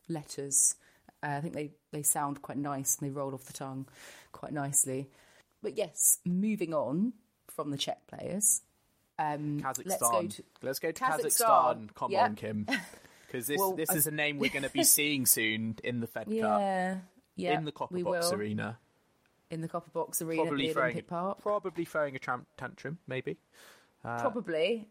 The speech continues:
Speaker 1: Um,
Speaker 2: Putin Saver. Oh, is it Putin Saver, though?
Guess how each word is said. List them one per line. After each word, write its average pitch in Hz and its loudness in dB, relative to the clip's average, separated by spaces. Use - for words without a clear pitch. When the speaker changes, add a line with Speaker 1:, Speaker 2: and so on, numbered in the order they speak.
Speaker 1:
Um, - -2
Speaker 2:
Putin 175 0
Saver. 151 2
Oh, 107 -6
is 120 0
it - -6
Putin - -6
Saver, 107 0
though? 90 -6